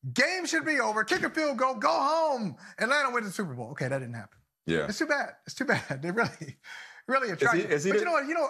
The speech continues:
Speaker 2: is he the best in the game right now to you? Would you, would you give, would you give him
Speaker 1: Um,
Speaker 2: the crown? I'm not to be prisoners in the moment. I mean, again, DeAndre Hopkins has done it for
Speaker 1: no,
Speaker 2: a long
Speaker 1: 'cause I
Speaker 2: time
Speaker 1: think
Speaker 2: with bad quarterbacks for the most part. But, you know, it's hard, it's hard to top Julio and what he's done, what he continues
Speaker 1: I'd
Speaker 2: to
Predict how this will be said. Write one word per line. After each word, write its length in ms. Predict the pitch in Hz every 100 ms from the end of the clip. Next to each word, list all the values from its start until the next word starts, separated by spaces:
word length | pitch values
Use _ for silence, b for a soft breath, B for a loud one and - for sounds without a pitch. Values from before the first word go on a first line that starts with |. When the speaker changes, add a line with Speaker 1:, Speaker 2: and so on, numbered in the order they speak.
| -
Speaker 2:
is 280 | 147 143
he 80 | 175
the 80 | 175
best 240 | 151 165
in 80 | 180
the 40 | 160
game 280 | 170 175
right 120 | 175 175
now 180 | 175 180
to 60 |
you? 260 | 180 196 202
Would 140 | 120 120
you, 120 | 139
would 120 | 131
you 60 | 139
give, 240 | 151 147
would 160 | 139 127
you 80 | 220
give 80 | 220
him 60 |
Speaker 1:
Um, 60 | 214
Speaker 2:
the 40 |
crown? 340 | 180 170 180 151
I'm 420 | 151 143 143 143
not 80 | 143
to 80 |
be 100 | 139
prisoners 460 | 127 - 147 143 123
in 40 |
the 60 | 123
moment. 320 | 123 127 127
I 40 | 117
mean, 120 | 110
again, 220 | 101 101
DeAndre 360 | 104 123 127 127
Hopkins 320 | 127 127 123
has 100 | 110
done 180 | 127 131
it 80 |
for 80 | -
Speaker 1:
no, 100 | 240
Speaker 2:
a 20 |
long 120 | 160 123
Speaker 1:
'cause 80 |
I 80 | 233 269
Speaker 2:
time 80 | 233
Speaker 1:
think 120 | 214
Speaker 2:
with 80 | 185
bad 260 | 127 131 -
quarterbacks 500 | 147 135 107 104 104
for 140 | 107
the 60 | 92
most 260 | 92 85
part. 380 | - 85 85 - b b b _ _ -
But, 380 | 104 95 90 - _ - _ -
you 140 | 101
know, 260 | 85 78 -
it's 120 | 107
hard, 260 | 123 120 98
it's 180 | 117 120
hard 180 | 123
to 40 | 92
top 220 | 101 90
Julio 360 | 104 78 69 50
and 80 |
what 120 | 80 80
he's 100 | 78
done, 220 | 65 64 -
what 120 | 82
he 40 |
continues 240 | 82 - 196
Speaker 1:
I'd 140 |
Speaker 2:
to 0 | -